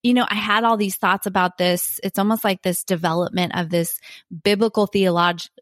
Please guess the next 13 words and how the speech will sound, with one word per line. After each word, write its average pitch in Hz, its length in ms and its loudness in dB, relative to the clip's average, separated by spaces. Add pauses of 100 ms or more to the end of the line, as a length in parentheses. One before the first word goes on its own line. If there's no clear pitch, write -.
(140)
theology 175 640 2
of 165 340 0 (280)
freedom, 180 380 0
but 170 180 -2 (100)
I 226 320 0
<laughs> - 0 -
learned 247 400 2
so 202 340 2
much. 202 320 0
I 202 60 0
mean, 208 160 2
it's 208 140 0
ama-, 214 280 2